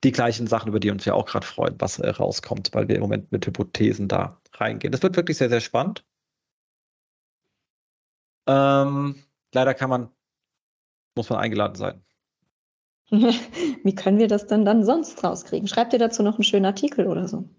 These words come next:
Speaker 1: Das sehen wir dann mal, wie zufrieden wir mit den Ergebnissen sind. Aber, äh, wir sind auch bei, ähm, den Kollegen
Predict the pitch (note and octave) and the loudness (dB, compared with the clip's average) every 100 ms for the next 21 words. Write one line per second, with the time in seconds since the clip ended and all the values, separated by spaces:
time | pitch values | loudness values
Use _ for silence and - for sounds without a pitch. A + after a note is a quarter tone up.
0 | _ _ _ _ - B2 - C3 A2+ A2 | _ _ _ _ -2 0 2 2 2 2
1 | G2+ G2+ F#2 G#2 G2+ F#2 - G2 - G2 | 2 0 0 -2 -2 -2 -10 -12 -10 -10
2 | F#2+ F#2 G2 G2 - F#2+ - F#2+ G2+ - | -10 -12 -14 -14 -16 -16 -16 -18 -18 -14
3 | - - - - G#2 G2+ G2+ - - B2 | -14 -14 -14 -12 -12 -10 -10 -8 -2 2
4 | D#3+ F#3 F3+ G#3 G#3 _ _ _ _ _ | 2 2 2 0 -4 _ _ _ _ _
5 | - C#3+ D3 D3 D3 C3+ B2+ D#3+ E3+ A#2+ | -6 0 4 4 2 0 -2 -2 -2 -2
6 | D3+ - - C#3 C#3 C3+ C3 - B2+ B2+ | -2 -4 -4 2 4 4 2 2 2 4
7 | B2 B2 B2 A#2+ A2+ A#2+ A#2 A#2+ - - | 2 -2 -4 -6 -6 -4 -2 -4 -10 -2
8 | B2 A2 G#2 A#2+ A#2+ A2+ - - A#2+ A#2 | 2 2 2 2 4 2 -2 -4 -4 -4